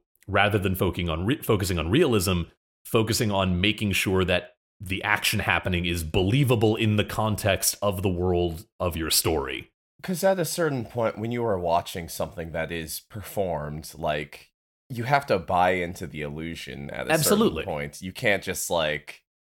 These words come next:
Speaker 2: be like, "Well, that's not realistic," because, you know, it's, you're not here, you're not here for a realistic experience. You're here for a story that will hopefully move you.
Speaker 1: Yeah,
Speaker 2: Um,
Speaker 1: exactly. And so believability is the way that I like to,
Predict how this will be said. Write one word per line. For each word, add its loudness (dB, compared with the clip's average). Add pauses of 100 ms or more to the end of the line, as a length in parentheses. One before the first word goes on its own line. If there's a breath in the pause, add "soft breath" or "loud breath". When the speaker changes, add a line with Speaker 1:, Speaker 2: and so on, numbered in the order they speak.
(180)
Speaker 2:
be -4
like, -2
"Well, -4
that's 2
not 0
realistic," -4
because, -6
you -8
know, -2
it's, -12 (580)
you're 2
not 4
here, -6 (120)
you're 4
not 2
here 0
for 0
a 0
realistic -2
experience. -4
You're -8
here -4
for -4
a -2
story -2
that 2
will 2
hopefully -2
move -4
you. -10 (300)
Speaker 1:
Yeah, 2
Speaker 2:
Um, 0
Speaker 1:
exactly. 0 (440)
And 0
so 2 (360)
believability 4
is -2
the 2
way 4
that 0
I 2
like 0
to, -2